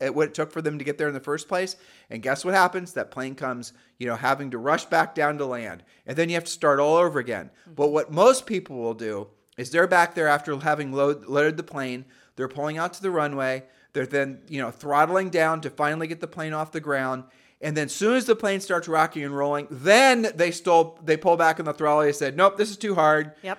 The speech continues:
Speaker 1: This is too scary." And then the plane then has to re-taxi, go back over, and start again and again and again. I would bet, if you're being honest with you, you have done that a billion times in your life.
Speaker 2: It is very common for th-,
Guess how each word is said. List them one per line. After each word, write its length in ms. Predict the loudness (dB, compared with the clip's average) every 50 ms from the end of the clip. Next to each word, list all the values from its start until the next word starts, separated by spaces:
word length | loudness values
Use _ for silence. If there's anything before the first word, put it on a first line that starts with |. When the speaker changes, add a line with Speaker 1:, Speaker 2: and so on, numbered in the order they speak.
| -12 _ -4
Speaker 1:
This 160 | -4 -4 -4
is 80 | -4
too 140 | -4 -4 -4
scary." 580 | -4 -2 0 2 4 4 4 4 4 2 -2 -8 -12 _ -10
And 140 | -8 -6 -4
then 80 | -4
the 80 | -6 -6
plane 300 | -4 -4 -4 -2 -2 -4
then 100 | -4 -4
has 260 | -2 0 0 0 0 -2
to 100 | -4 -2
re-taxi, 720 | 0 0 0 0 0 2 4 4 4 4 2 -4 -6 0
go 180 | 2 4 4 4
back 340 | 4 4 4 4 4 2
over, 280 | 0 0 0 0 -2 -4
and 100 | -8 -6
start 300 | -4 -2 0 0 0 0
again 180 | -2 -2 -2 -2
and 160 | -2 -4 -6
again 220 | -4 -4 -2 -2
and 80 | -4 -4
again. 340 | -4 -2 -2 -2 -4 -6 -12 _ _ _ _ _ _ _ -6
I 240 | -4 0 2 2
would 220 | 2 2 0 0 2
bet, 360 | 2 2 2 2 0 -4 -8 -14
if 160 | -16 -14 -12
you're 220 | -8 -6 -4 -4 0
being 220 | 0 0 2 4
honest 300 | 6 6 6 6 4 2
with 140 | -4 -6 -6
you, 300 | -6 -6 -6 -6 -8 -10 _ _ _ _ _
you 160 | -4 0 2 2
have 140 | 2 2 2
done 240 | 2 2 2 2 0
that 280 | -2 -2 -2 -2 -4 -8
a 60 | -10
billion 380 | -4 2 4 4 4 2 0 -6
times 320 | -6 -6 -6 -6 -6 -6
in 100 | -8 -8
your 140 | -6 -6 -6
life. 360 | -4 -6 -6 -8 -10 -12 -18 _ _ _ _ _ _ _ _ -16
Speaker 2:
It 80 | -12 -12
is 120 | -12 -10
very 280 | -6 -2 0 0 0 0
common 440 | -2 -6 -8 -8 -8 -8 -10 -12 -14
for 240 | -14 -12 -10 -10
th-, 140 | -10 -10 -12